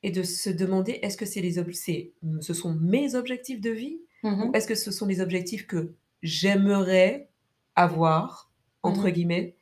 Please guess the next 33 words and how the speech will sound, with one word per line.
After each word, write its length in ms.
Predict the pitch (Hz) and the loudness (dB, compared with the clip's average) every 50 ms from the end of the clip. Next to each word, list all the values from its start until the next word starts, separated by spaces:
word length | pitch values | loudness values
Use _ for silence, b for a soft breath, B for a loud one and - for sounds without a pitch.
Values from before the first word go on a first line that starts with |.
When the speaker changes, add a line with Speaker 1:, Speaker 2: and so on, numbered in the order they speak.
| _ _ | _ _
Speaker 2:
Mhm. 120 | - 220 214 | 0 4 6
Speaker 1:
parce 240 | 214 196 208 - - | 6 6 6 2 -6
que 320 | - 220 208 208 226 226 B B B B _ | -4 -2 -2 -2 -2 -4 B B B B _
ça 180 | - - - 190 | -12 -8 -8 -8
fait 220 | - - 196 185 | -6 -4 -6 -4
bien, 320 | 165 160 175 170 170 170 170 - - - | -4 -4 -4 -4 -4 -6 -10 -16 -14 -10
Speaker 2:
Ouais. 220 | 190 202 196 190 | -6 -4 -2 -2
Speaker 1:
tu 60 | 180 180 | -2 0
vois ? 320 | 185 185 185 196 - b b b b b b b | 2 2 2 0 -2 b b b b b b b
Ou 400 | - 247 262 277 285 294 285 - - - _ - | 0 2 2 4 2 0 -2 -6 -16 -20 _ 0
est-ce 160 | - 240 233 | 0 0 0
que 60 | - | 0
c'est 120 | 247 - 233 | -4 -6 -4
les 160 | 208 196 175 | -4 -2 -2
objectifs 520 | 185 180 165 180 175 175 - 226 226 - - | -2 -2 -2 -2 -4 -4 -6 -8 -8 -8 -6
que 100 | 202 185 | -6 -4
j'ai 200 | 165 185 185 185 | -2 0 -2 -2
vus 280 | 175 175 190 208 208 | -2 -2 -4 -4 -6
qu'une 220 | 196 - 190 170 175 | -6 -8 -8 -6 -4
coach 280 | - 214 208 208 - - - | -4 -4 -4 -4 -6 -6 -4
a 280 | 196 190 202 285 359 349 - _ - | -4 -4 -4 -4 -6 -10 -14 _ -6
Speaker 2:
Mm. 220 | 214 226 220 214 214 214 - - | -4 -2 -2 -4 -4 -8 -8 -6
Speaker 1:
ou 80 | 226 | -6
qu'une 440 | 214 202 - 220 208 208 202 196 196 | -6 -4 -4 -2 -2 0 0 -2 -2
fille 240 | 190 - - 233 214 | -2 -4 -4 -6 -4
que 160 | 226 202 190 180 | -4 -4 -4 -2
j'admire 500 | 170 160 185 185 190 190 196 208 208 202 | -2 -2 0 0 2 2 2 2 0 -2
Speaker 2:
Mm. 40 | |
Speaker 1:
sur 260 | - - - 233 190 180 | -4 -4 -4 -4 -4 -4
Instagram 640 | 185 185 - 202 190 185 185 196 190 185 185 180 - | -4 -4 -4 -4 -4 -2 0 0 0 0 -2 -4 -2
Speaker 2:
Ah, 220 | - 190 190 226 | 0 2 2 2
Speaker 1:
a 40 | 269 | 0
Speaker 2:
mhm. 160 | 196 196 202 | -2 -6 -10